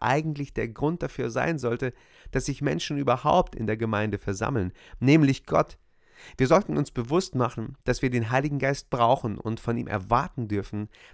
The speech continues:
dass er in uns wirkt und uns verändert. Wir sollten nicht zufrieden sein mit einem Leben ohne seine Kraft und seine Gegenwart. Ich hoffe,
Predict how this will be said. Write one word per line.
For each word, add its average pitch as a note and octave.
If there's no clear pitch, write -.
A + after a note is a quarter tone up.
dass A2+
er -
in F#3+
uns F#3+
wirkt C#3
und B2+
uns B2+
verändert. F#2
Wir C#3+
sollten F3+
nicht F#2+
zufrieden F3+
sein C3
mit C3
einem C3
Leben C#3+
ohne F#3
seine C3+
Kraft -
und C#3
seine C3+
Gegenwart. B2+
Ich -
hoffe, F#3+